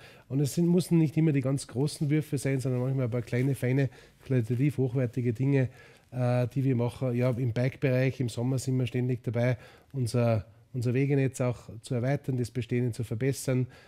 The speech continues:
Äh, da haben wir auch mit unseren Bergbahnen einen kongenialen Partner, die hier auch voll mitziehen, hier dieser Trendsport auch gerecht zu werden. E-Mountainbiken ist ein großes Thema und natürlich alles, was mit Wandern, Kinderwandern, Gamification zu tun hat. Also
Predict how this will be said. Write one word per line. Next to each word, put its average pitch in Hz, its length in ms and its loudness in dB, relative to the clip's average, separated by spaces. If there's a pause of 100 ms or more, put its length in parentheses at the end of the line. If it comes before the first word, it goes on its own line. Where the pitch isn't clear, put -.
(160)
Äh, 123 200 -2
da 120 100 -2
haben 120 140 0
wir 120 100 0
auch 113 240 -6
mit 123 120 -2
unseren 120 380 -2
Bergbahnen 120 540 -2
einen 117 80 -2
kongenialen 117 560 0
Partner, 120 320 -2
die 120 100 -2
hier 120 220 2
auch 110 160 -6 (260)
voll 120 240 -2
mitziehen, 127 440 2
hier 127 120 2
dieser 120 240 -2
Trendsport 120 400 -2
auch 110 140 -2
gerecht 131 340 -2
zu 135 100 -2
werden. 120 300 0 (340)
E-Mountainbiken 123 760 0
ist 117 80 -2
ein 120 60 0
großes 117 380 -6
Thema 120 300 0
und 156 200 0
natürlich 120 360 -2
alles, 123 240 -2
was 120 160 -2
mit 120 160 0 (380)
Wandern, 123 600 0
Kinderwandern, 120 720 0
Gamification 123 640 0
zu 120 140 -2
tun 123 160 0
hat. 117 120 0
Also 123 260 2